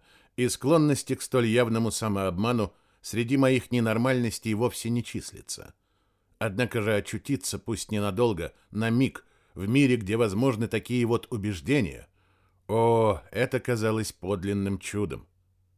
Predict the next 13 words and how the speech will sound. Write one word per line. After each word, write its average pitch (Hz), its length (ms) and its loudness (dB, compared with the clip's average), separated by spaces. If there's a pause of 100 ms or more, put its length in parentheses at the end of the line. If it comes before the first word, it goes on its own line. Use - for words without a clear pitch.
(320)
Только 104 300 -2
сейчас, - 580 -2 (400)
в - 100 -6
этот 120 260 -2
самый 117 280 0
момент, 107 440 0 (440)
я 117 180 0
впервые 135 480 4
за 123 160 4
всю 120 220 -2
свою 113 340 2
жизнь 120 420 2
осознал, 101 720 -2